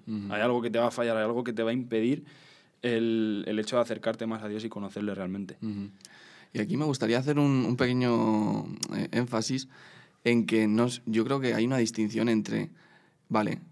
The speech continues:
Speaker 1: has visto pornografía o quizá todavía estás en pornografía, la ves quizá una vez al año, una vez al mes, una vez a la semana, estés donde estés, no es lo mismo que la veas y que estés tranquilo y que lo veas como algo bueno,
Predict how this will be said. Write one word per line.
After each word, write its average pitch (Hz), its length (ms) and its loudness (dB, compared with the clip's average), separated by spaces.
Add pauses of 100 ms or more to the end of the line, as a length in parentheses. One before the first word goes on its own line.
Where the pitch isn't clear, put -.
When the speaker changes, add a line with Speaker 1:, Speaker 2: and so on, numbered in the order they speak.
(200)
Speaker 1:
has 120 140 0
visto 131 240 -2
pornografía 113 640 -2
o 107 380 -4
quizá 110 280 -6
todavía 117 280 0
estás 113 260 -2
en 110 100 0
pornografía, 104 640 -2
la 107 120 -2
ves 104 200 -2
quizá 113 260 -6
una 107 160 0
vez 110 100 0
al 113 120 -2
año, 131 240 -2
una 113 120 -2
vez 110 120 -2
al 110 100 -2
mes, 117 220 0
una 107 120 -4
vez 110 80 -4
a 110 60 -6
la 110 60 -4
semana, 113 320 -4 (340)
estés 117 280 0
donde 143 220 0
estés, 127 380 -4 (400)
no 127 140 2
es 139 100 4
lo 156 80 6
mismo 110 480 2 (180)
que 113 120 0
la 110 120 2
veas 113 560 0
y 123 120 -4
que 123 80 -2
estés 123 220 -2
tranquilo 127 560 -2
y 120 120 -2
que 113 80 0
lo 110 80 2
veas 117 200 0
como 120 160 -2
algo 117 160 2
bueno, 123 280 -2